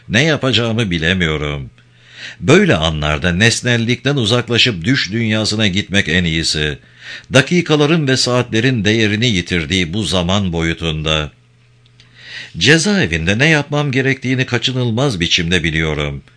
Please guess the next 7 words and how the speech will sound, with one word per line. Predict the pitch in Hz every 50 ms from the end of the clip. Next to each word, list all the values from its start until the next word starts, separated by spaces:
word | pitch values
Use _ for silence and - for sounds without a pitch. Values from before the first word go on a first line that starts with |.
| _
Yazarak | - 87 113 127 - 190 180 151 104 - -
özgürleştim | 80 85 82 71 71 87 82 80 82 82 - - - 110 104 95
ve | 98
yazarak | 104 107 110 107 107 147 151 143 139 -
özgürleşmeye | 113 113 117 101 92 107 123 113 107 113 107 92 90 98 104 104 101 87
devam | 80 78 73 82 90 92 85
edeceğim. | 85 76 78 76 67 76 73 71 71 69 67 62